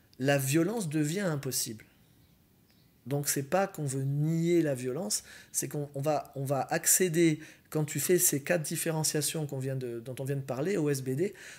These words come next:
tu vas te retrouver dans un espace intérieur dans lequel la violence n'est plus possible. Ensuite, puisqu'on parle de violence, il y a un autre axe, c'est que beaucoup de personnes confondent puissance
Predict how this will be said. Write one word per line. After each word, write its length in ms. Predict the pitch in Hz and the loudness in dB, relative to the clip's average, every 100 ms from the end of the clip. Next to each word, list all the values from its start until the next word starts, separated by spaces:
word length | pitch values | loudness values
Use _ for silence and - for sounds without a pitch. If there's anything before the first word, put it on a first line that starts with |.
| - | -6
tu 80 | 160 | 0
vas 100 | 202 | 2
te 60 | |
retrouver 260 | 220 190 175 | 0 0 0
dans 140 | 156 | 2
un 80 | 151 | 0
espace 360 | 151 - 160 - | 0 0 0 0
intérieur 400 | 135 131 160 214 | 0 -2 -2 -2
dans 120 | 151 | -2
lequel 340 | 131 156 208 - - - - 127 | -2 -2 -2 -4 -18 -20 -10 -2
la 120 | 131 | 0
violence 520 | 139 175 202 - - _ | 0 0 2 0 -2 _
n'est 120 | 135 147 | -6 -2
plus 140 | 139 | -4
possible. 440 | 135 131 - 107 - - - - _ - | -4 -4 -4 -6 -16 -20 -20 -20 _ -2
Ensuite, 540 | 190 208 - 175 - | 0 0 0 -2 -2
puisqu'on 300 | 165 - 180 | -4 -4 -4
parle 200 | 175 208 | -4 -2
de 80 | 151 | -2
violence, 600 | 135 143 147 214 214 - - - - | 0 0 0 0 -2 -4 -10 -20 -8
il 60 | 127 | -2
y 60 | 139 | 0
a 60 | |
un 120 | 143 | 0
autre 240 | 180 208 - | -2 -4 -4
axe, 440 | 175 170 - - - - | -4 -2 -4 -4 -10 -6
c'est 220 | - 185 | -2 0
que 100 | 175 | 0
beaucoup 360 | 135 151 202 - | -4 -4 -4 -6
de 60 | - | -4
personnes 520 | 175 - 165 143 131 | -2 0 0 -2 -4
confondent 640 | - 180 - 165 135 110 - - - | -4 -2 -2 -2 -2 -6 -12 -20 -10
puissance 800 | - 180 - 202 294 - - | -4 2 2 0 -2 -2 -4